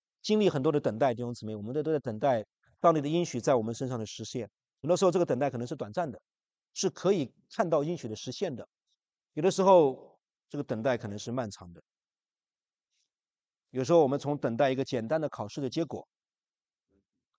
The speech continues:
到一个相对比较长一点，就是，哎，复杂的，我们可能在等待大学的毕业，找到工作，然后升职等等，再到有些弟兄姊妹在等待我们移民的身份的落实，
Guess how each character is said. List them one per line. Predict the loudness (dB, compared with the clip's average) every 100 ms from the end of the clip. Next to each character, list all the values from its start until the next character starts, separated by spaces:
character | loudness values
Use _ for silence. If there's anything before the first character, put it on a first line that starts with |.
| -2
到 | 0
一 | 0
个 |
相 | -2 -2
对 | -2
比 | -2
较 | -4
长 | -4 -6
一 | -4
点， | -4
就 | -6
是， | -6 -6
哎， | -6 -8 -8
复 | -4
杂 | 0
的， | 2 0 _ _ _
我 | -10
们 | -6
可 |
能 | -2
在 | -2
等 | -2 -4
待 | 0 0 -2 -10 _ _ _ _ _ _ _ _ _ _
大 | -8
学 | -6
的 | -8
毕 | -6 -6
业， | -2 -4 -6 _ _ -14
找 | -8
到 | -8
工 | -6 -6 -6
作， | -2 -4 -4 _ _ _ _
然 | -10
后 | -8
升 | -6 -4 -4
职 | -8 -10 -10
等 | -8 -8
等， | -8 -8 -12 _ _ _ _ _
再 | 0
到 | 4 4
有 | 2
些 | 0
弟 |
兄 | -2 -4
姊 |
妹 | -6 -4
在 | -4
等 | -4 -4
待 | -2 -2
我 |
们 | -2 -8 -10
移 | -6
民 | -4 -4
的 | -4
身 | -6 -6
份 | -6
的 | -6
落 | -2 -2
实， | -4 -8 -12 -12